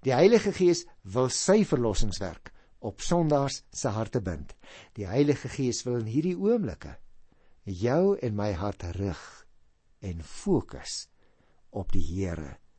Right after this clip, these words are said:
Jesus Christus. Voordat ek amen sê, kom ons aanbid hom. Liewe Here,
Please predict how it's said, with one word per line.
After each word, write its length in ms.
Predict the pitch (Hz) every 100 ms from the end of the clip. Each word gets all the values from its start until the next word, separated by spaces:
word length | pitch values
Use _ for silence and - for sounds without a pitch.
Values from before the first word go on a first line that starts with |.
| _ _ _ _
Jesus 580 | 104 87 98 101 135 - -
Christus. 560 | - - - - - - - - - _ - - -
Voordat 400 | - 135 143 143
ek 140 | 117 117
amen 320 | 113 98 90
sê, 360 | - 90 87 - - - _ _ _ _ -
kom 180 | 117 107
ons 140 | 104
aanbid 320 | 110 101 - -
hom. 120 | - - - _ - - - _ -
Liewe 260 | 107 160 170
Here, 440 | 90 67 71 -